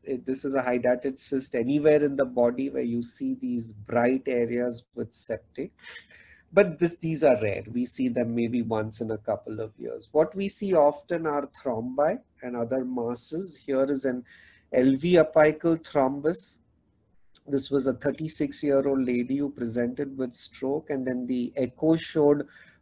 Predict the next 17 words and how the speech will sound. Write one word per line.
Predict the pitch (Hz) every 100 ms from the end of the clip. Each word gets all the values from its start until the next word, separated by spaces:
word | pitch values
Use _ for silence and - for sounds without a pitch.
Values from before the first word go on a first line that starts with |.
| -
a | -
focal | - 143 139 160
lesion, | 147 151 139 165 185
but | 156 147
they | 156
were | 156
not | 156 170 165
sure | - 156 143
whether | 143 139 143
it | 139 139
was | 135 131
a |
thrombus | 123 - 127 120 131 139 143
or | 131
a | 120
mass. | 117 113 110 180 - - _ - - - _ 165
Now, | 170